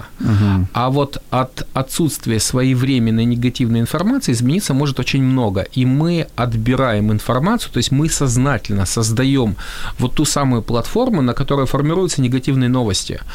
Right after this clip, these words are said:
Speaker 2: Мы всегда, э, формируем вот этот, э, градус востребованности. Нам очень важно узнать, что плохого случилось в мире. Мы не отдаём себе в этом отчёт,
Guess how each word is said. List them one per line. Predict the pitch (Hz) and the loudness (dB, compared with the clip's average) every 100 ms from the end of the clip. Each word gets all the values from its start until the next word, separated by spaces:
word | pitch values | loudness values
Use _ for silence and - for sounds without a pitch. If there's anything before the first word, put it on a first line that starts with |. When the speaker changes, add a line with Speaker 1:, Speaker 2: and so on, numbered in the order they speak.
| - - | -12 -2
Speaker 2:
Мы | 113 139 | 0 2
всегда, | 139 - 127 117 123 147 160 156 - - - | 0 -2 -2 0 0 0 0 -4 -8 -10 -8
э, | 131 120 120 113 | -2 0 2 0
формируем | - 127 127 143 123 | 0 0 2 2 0
вот | 123 | -2
этот, | 123 120 - | -4 -4 -6
э, | - 131 113 113 110 101 | -4 0 2 2 0 0
градус | 113 135 139 110 - | 2 2 0 0 -2
востребованности. | 110 135 135 117 110 104 - - - - - - - | -2 0 0 0 0 0 -2 -6 -10 -14 -20 -6 0
Нам | 117 | 2
очень | 117 - 131 | 0 2 0
важно | 113 143 107 110 | 2 0 0 0
узнать, | 104 107 92 | 0 -2 -2
что | - - 190 247 | -4 0 0 0
плохого | 139 113 - 165 185 | 0 -2 0 -2 -2
случилось | - 127 - 147 135 110 | -2 -2 0 0 0 0
в | 104 | 2
мире. | 127 123 82 - - - | 2 2 -2 -8 -14 -4
Мы | 139 | 0
не | 151 | 0
отдаём | 139 139 131 107 | 0 0 2 0
себе | - 113 | 0 0
в | 110 | 0
этом | 107 104 | 0 0
отчёт, | - 101 - | 0 -2 -4